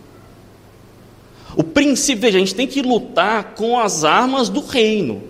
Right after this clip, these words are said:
E aí, quando a gente volta pra nossa, pra nossa pergunta,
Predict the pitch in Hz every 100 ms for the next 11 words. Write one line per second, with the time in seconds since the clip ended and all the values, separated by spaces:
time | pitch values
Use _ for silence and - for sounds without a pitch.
0 | - - - - - - - - - -
1 | - - - - - - - - - 247
2 | 269 247 226 240 247 240 - - - -
3 | - - - - - - - - - -
4 | 226 208 190 196 196 156 160 160 - 139
5 | 139 139 - 131 120 107 - - - -
6 | - - _ _ _ _ _ _ _ -
7 | 127 131 131 135 135 123 117 123 120 117
8 | 107